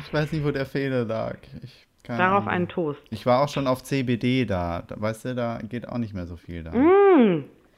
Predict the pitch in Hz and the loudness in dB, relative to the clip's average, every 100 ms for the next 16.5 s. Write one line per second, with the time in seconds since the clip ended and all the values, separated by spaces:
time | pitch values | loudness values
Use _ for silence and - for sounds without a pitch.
0 | _ _ _ - 202 254 277 277 262 226 | _ _ _ -10 0 2 4 2 2 0
1 | 226 - 240 262 254 240 240 233 - 190 | 0 0 0 0 0 -4 -2 -6 -2 -2
2 | 185 139 131 143 - - 92 - 90 - | 0 0 -2 -4 -10 -12 -10 -8 -8 -8
3 | 92 - 85 82 214 - 247 254 269 254 | -10 -10 -10 -8 -6 2 2 6 4 6
4 | 247 240 - 269 - 220 233 233 214 214 | 4 4 2 2 0 -2 -2 -2 -2 -2
5 | 214 196 202 269 262 254 - 247 247 233 | 0 2 2 2 2 4 2 0 0 0
6 | 233 - 208 226 214 185 196 180 190 214 | 0 -2 -2 -2 -2 0 0 2 4 4
7 | 220 214 202 180 180 - 202 214 202 180 | 4 2 4 2 0 2 4 6 6 4
8 | 170 180 208 202 196 196 196 190 - - | 6 6 6 2 0 2 0 -2 -10 -20
9 | - - 190 202 214 202 202 190 190 240 | -16 -2 4 6 4 2 -2 0 0 0
10 | 220 220 220 220 220 214 - 233 247 233 | 2 4 6 4 4 4 4 8 10 10
11 | 226 220 214 - - _ _ - 320 294 | 8 6 4 0 -12 _ _ 0 0 2
12 | 285 302 - 190 214 214 214 220 226 233 | 0 0 0 0 4 6 6 8 10 10
13 | - 247 226 226 117 135 160 - 139 139 | 10 8 10 8 4 2 2 2 4 4
14 | - - 131 123 131 131 - - 123 - | 2 -2 -2 0 -2 -4 -6 -4 -2 -4
15 | 104 107 107 - 90 90 92 120 - - | -8 -8 -8 -6 -6 -6 -10 -12 -8 -8
16 | 107 107 101 - 90 | -6 -8 -12 -14 -16